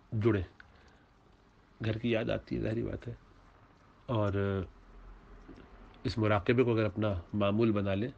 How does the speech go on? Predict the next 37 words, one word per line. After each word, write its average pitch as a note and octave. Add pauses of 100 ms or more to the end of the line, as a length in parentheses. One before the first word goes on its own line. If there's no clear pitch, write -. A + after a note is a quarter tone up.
(760)
कि -
एक G#2+
दिन G#2+ (1160)
ये G#2+
दुनिया G#2
भी A#2
छोड़ F#2+
के G2
जाना F#2+
होगा, G2 (1500)
तो -
उस -
वक्त -
तन्हाई A2
होगी, G#2+ (320)
घर G#2
वाले G#2
याद G2
आएंगे G#2
तो G2+
क्या G2+
करूँगा? F#2+ (1700)
तो A#2+
उस A2
कब्र A2
में A#2+
मैं G#2+
तन्हा G#2
लेटा G#2+
हुआ G#2
हूँगा, F#2+ (320)
वहाँ G2+
तो A2+
कोई A#2
पूछने A2
वाला G2+
नहीं। G2